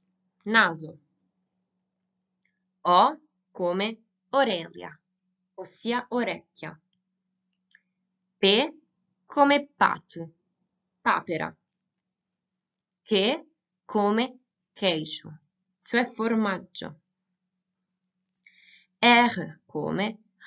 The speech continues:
rato, cioè topo. S come sol,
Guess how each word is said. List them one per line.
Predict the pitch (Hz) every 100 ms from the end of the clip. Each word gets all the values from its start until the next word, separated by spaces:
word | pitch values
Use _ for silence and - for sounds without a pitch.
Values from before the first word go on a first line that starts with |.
| -
rato, | 240 226 - 165 - _ _ _
cioè | _ - 175 214 - _ _
topo. | 208 170 - 165 160 _ _ _ _ _ _ _ _ _ _ _ _ _ _ _ _ _ _ _ _ _ _ _ _ _ _ _ _ _ _ _ _ -
S | 170 170 180 - 302
come | - 170 160 170 208 208 _ -
sol, | - - - 208 180 180